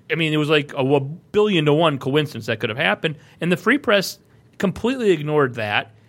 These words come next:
Uh, they ignored an issue with Sharp a few years ago where he wrote about a game that he didn't watch, and it was clear he didn't watch. It, there's just been so many of these things that have occurred, and they've just basically not done much about it,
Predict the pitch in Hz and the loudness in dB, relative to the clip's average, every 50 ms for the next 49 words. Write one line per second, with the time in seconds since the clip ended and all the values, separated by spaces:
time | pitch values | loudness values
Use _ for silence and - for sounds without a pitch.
0 | _ _ _ _ _ - 139 135 135 143 156 147 160 160 156 156 151 139 139 147 | _ _ _ _ _ -6 -4 -4 -4 -8 -6 -2 0 2 2 2 0 -2 0 0
1 | 156 185 214 220 202 165 151 156 160 156 - - 196 170 147 135 123 - - 156 | 2 4 4 4 4 4 2 2 -2 -2 -2 0 0 2 2 2 0 0 -2 2
2 | 151 143 139 - 127 - - 131 123 123 135 160 180 180 202 185 139 127 127 127 | 2 2 2 0 -6 -2 0 0 2 2 2 2 0 0 -2 -2 0 2 2 4
3 | 123 123 120 123 123 123 131 135 139 135 117 120 120 117 104 110 120 - 120 120 | 2 2 2 0 0 0 2 2 2 2 2 0 0 0 0 -4 -6 -4 0 0
4 | 135 143 127 110 117 131 117 113 120 127 123 131 104 82 107 120 110 110 107 113 | 0 0 -2 -4 -6 -8 -10 -4 -2 -2 -2 -2 -4 -6 -8 -4 -2 0 0 -2
5 | 120 - - - _ - _ - - - 123 117 110 104 - - - 160 170 190 | -2 -4 -10 -18 _ -20 _ -20 -10 -6 -6 -4 -4 -6 -8 -6 -2 0 4 4
6 | 185 175 156 127 120 110 110 101 101 95 95 104 117 127 - - - - - - | 4 4 2 0 0 -2 -2 -4 -6 -4 -2 -2 -2 -2 -4 -12 -18 -20 -20 -20
7 | - - _ - - 208 202 196 190 226 214 226 233 190 - - - 233 240 208 | -20 -20 _ -6 -4 2 2 4 2 2 -2 0 0 0 0 4 4 4 6 6
8 | 196 208 220 233 220 190 165 147 151 143 135 131 - - 175 165 147 156 139 127 | 4 4 4 4 4 4 4 4 4 4 2 2 2 0 0 2 2 2 0 0
9 | 120 117 - - - - 240 226 208 196 180 - - _ _ _ - - 147 156 | 0 -2 -8 -2 0 4 4 4 4 2 -2 -10 -20 _ _ _ -8 -2 -2 0
10 | 165 160 156 139 139 160 143 123 - 151 160 202 214 220 - 175 160 151 147 143 | 2 2 0 0 0 -4 -6 -4 2 4 4 4 4 2 -2 -2 0 0 2 2
11 | 139 127 - - - _ _ - - _ _ - 156 170 170 - 147 147 135 127 | 0 0 -2 -6 -14 _ _ -20 -20 _ _ -2 -2 -2 -2 0 0 0 0 2
12 | 139 170 170 - 147 117 113 120 139 196 247 240 185 180 180 - | 2 0 0 0 -4 -4 -2 0 0 2 2 2 0 -2 -4 -6